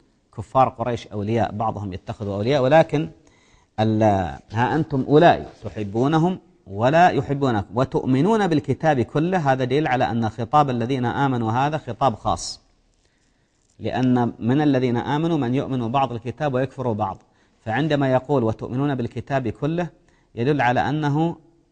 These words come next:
الذين آمنوا هنا الخطاب الخاص، وأن التحذير من الذين يأم-، يؤمنون ببعض الكتاب ويكفرون بعض، يعني من بعض المؤمنين،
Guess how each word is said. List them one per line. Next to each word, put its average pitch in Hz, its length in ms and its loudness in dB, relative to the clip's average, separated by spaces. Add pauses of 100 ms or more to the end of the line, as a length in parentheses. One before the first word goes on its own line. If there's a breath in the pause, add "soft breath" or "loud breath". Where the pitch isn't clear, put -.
الذين 127 380 0
آمنوا 127 460 -2
هنا 139 340 0
الخطاب 131 420 -4
الخاص، 113 460 -2
وأن 120 240 0
التحذير 135 580 -2
من 131 200 -4
الذين 135 540 -2 (2250)
يأم-، 127 440 -2
يؤمنون 127 560 0
ببعض 139 360 0
الكتاب 151 460 -2
ويكفرون 139 500 -2
بعض، 113 240 0
يعني 139 340 -2
من 131 180 -4
بعض 139 220 -2
المؤمنين، 104 520 -6